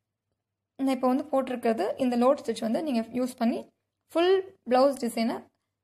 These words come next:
நீட்டா கம்ப்ளீட்டா முடிக்கலாம். At the same time, நீங்க கடைசியா அது முடிச்சதுக்கப்புறமா அவுட்லைன் போடணும்.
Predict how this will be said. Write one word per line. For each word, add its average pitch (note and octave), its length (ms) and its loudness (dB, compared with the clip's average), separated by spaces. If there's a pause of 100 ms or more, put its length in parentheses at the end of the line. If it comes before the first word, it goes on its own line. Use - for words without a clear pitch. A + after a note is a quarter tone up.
(140)
நீட்டா D4+ 380 -2
கம்ப்ளீட்டா A#3+ 480 0
முடிக்கலாம். A3 400 -2 (340)
At A3+ 120 0
the A#3+ 80 -8
same D#4 240 -2
time, F#4+ 180 -4
நீங்க C4+ 180 -2
கடைசியா B3+ 400 2
அது C4+ 120 -2
முடிச்சதுக்கப்புறமா A#3 760 0 (800)
அவுட்லைன் D#4+ 440 4
போடணும். A3 340 0